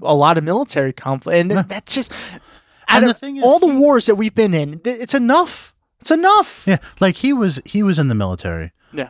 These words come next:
Speaker 2: But from what I understand, he had a desk job.
Speaker 1: I wouldn't be surprised.
Speaker 2: So
Speaker 1: Yeah.
Speaker 2: he has no fucking idea
Speaker 1: No.
Speaker 2: what he's talking about.
Speaker 1: No, no, no, no, no.
Speaker 2: It's just, ah, it's funny 'cause before I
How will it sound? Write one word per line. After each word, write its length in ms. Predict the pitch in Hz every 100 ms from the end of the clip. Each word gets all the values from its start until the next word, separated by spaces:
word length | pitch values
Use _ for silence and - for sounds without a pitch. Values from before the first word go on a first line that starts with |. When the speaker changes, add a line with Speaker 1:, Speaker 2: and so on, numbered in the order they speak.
| -
Speaker 2:
But 180 | 147
from 200 | 123 143
what 120 | 143 147
I 160 | 143
understand, 520 | 139 120 - 160 135
he 100 | 135
had 120 | 151 120
a 60 |
desk 260 | 117 147 -
job. 280 | 92 71 69 _ - - _ _ _ _ _ _ _ -
Speaker 1:
I 60 | 143
wouldn't 200 | 135 127
be 60 |
surprised. 560 | 123 135 123 123 127 - 165
Speaker 2:
So 220 | 143 196
Speaker 1:
Yeah. 60 | 170
Speaker 2:
he 180 | 220 226
has 180 | 202 190
no 240 | 202 196
fucking 380 | 180 202 196 196
idea 260 | 180 160 240 87
Speaker 1:
No. 120 | 85 _ _ _ _ _
Speaker 2:
what 200 | 131 151
he's 160 | 147 -
talking 260 | 160 147
about. 280 | 90 73 - _ _
Speaker 1:
No, 260 | 135 123 - _ 139
no, 180 | 131
no, 120 | 123 117
no, 40 |
no. 280 | 117 - -
Speaker 2:
It's 140 | 123 -
just, 160 | 113
ah, 240 | 123 110 - 135
it's 140 | -
funny 200 | 175 147
'cause 140 | 147
before 640 | 123 147 - 220 233 214 - _ _ _ _ _ _ _ _ _ _ -
I 460 | 147 143 139 139